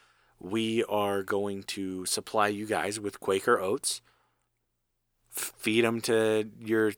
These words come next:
science club kids and let us know your results." Now, the only thing about it is,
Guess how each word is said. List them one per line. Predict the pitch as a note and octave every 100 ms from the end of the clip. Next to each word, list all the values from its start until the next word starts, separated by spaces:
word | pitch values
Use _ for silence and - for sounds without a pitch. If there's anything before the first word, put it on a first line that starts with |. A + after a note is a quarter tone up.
| _ -
science | - G#2+ A2 A2
club | - A#2 A2
kids | - G#2+ A2+ - - _ _ _ _ _ _ _ G#2
and | G#2 G2+ G2 G2 F#2 _ _ _ _ _ _ _ _
let | A#2
us | C3+ -
know | C3+
your | C3+ B2+
results." | C3 D#3 C3+ - - _ -
Now, | C3+ - - _ _ _
the | C3+
only | G3 A3
thing | - A3 F#3+
about | B2 C#3+ C3+
it | F2+ - _ _ -
is, | A2 G#2+ G2+ F#2